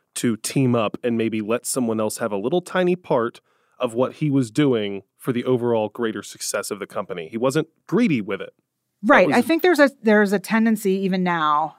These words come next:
Speaker 2: um, to wanna hold on to ownership.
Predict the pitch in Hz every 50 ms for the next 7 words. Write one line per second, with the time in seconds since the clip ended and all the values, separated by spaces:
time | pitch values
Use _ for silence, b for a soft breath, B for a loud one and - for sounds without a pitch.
0 | _ _ 185 180 175 170 170 170 170 - - 180 180 185 170 151 - - 202 196
1 | 180 185 170 165 170 185 175 - 185 175 170 - - 180 175 175 175 175 - -
2 | 180 175 175 180